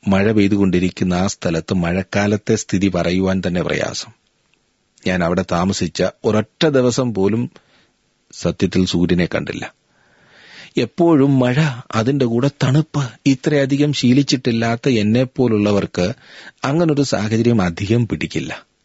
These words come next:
വൈത്തിരിക്കാർക്ക് ആ അവസ്ഥ ഇഷ്ടമാണെന്ന് എനിക്കറിയാം. പക്ഷേ തിരുവല്ലാക്കാരനായ എൻ്റെ സ്ഥിതി എപ്പോഴും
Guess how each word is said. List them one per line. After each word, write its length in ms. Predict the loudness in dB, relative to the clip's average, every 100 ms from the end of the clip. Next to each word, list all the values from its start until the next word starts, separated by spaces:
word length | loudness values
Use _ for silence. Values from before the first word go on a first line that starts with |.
| _ _ _ _ _ _ _ -4
വൈത്തിരിക്കാർക്ക് 720 | 0 0 0 0 0 0 0 0
ആ 100 | 2
അവസ്ഥ 300 | 0 0 -2
ഇഷ്ടമാണെന്ന് 460 | 0 -2 0 0
എനിക്കറിയാം. 540 | 0 0 -2 -6 -14 _ _ _ _ _ _ _ _ _ -8 -6
പക്ഷേ 320 | 0 2 2 2
തിരുവല്ലാക്കാരനായ 800 | 2 4 2 2 0 0 0 2
എൻ്റെ 380 | 2 2 0 -2
സ്ഥിതി 280 | -2 -2 0
എപ്പോഴും 720 | 0 0 2 4 2 0